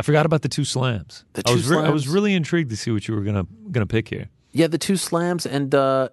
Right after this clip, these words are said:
Speaker 2: you know, a reminder that you take these fight nights out of the Apex, it just feels like everyone game,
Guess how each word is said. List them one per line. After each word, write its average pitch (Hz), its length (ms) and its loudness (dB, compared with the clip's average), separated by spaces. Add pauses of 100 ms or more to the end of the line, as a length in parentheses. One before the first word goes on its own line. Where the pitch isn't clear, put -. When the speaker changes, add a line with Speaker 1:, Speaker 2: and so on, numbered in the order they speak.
(140)
Speaker 2:
you 160 80 2
know, 147 140 0
a 143 100 0
reminder 147 560 2
that 120 320 2 (320)
you 113 80 0
take 151 380 0
these 151 200 -2
fight 139 240 2
nights 135 340 -4
out 123 180 -2
of 123 40 -2
the 131 180 2
Apex, 104 500 -2
it 117 160 -8
just 139 180 -2
feels 139 240 0
like 117 140 0
everyone 123 320 -2
game, 110 640 0